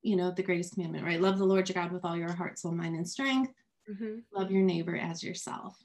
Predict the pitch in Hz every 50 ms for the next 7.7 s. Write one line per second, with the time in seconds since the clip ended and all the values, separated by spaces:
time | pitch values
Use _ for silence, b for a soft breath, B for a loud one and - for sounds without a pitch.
0 | _ _ _ _ _ _ _ _ - 208 190 190 - 196 190 - - - - 196
1 | 202 202 196 196 196 202 208 208 196 196 202 214 214 214 208 196 - _ _ _
2 | _ _ _ _ _ _ _ _ _ _ _ _ _ _ _ _ _ _ - 214
3 | 208 202 196 - 214 226 220 220 208 196 190 _ - - 247 254 254 214 185 170
4 | 170 - - _ _ - 240 233 208 190 175 170 175 190 196 220 226 185 175 165
5 | 165 165 170 175 - _ _ _ _ _ _ _ _ _ _ _ - 208 202 240
6 | 220 202 190 170 175 180 202 214 175 120 - - - - - 160 165 170 180 185
7 | - - 160 156 - _ _ _ _ 190 202 202 202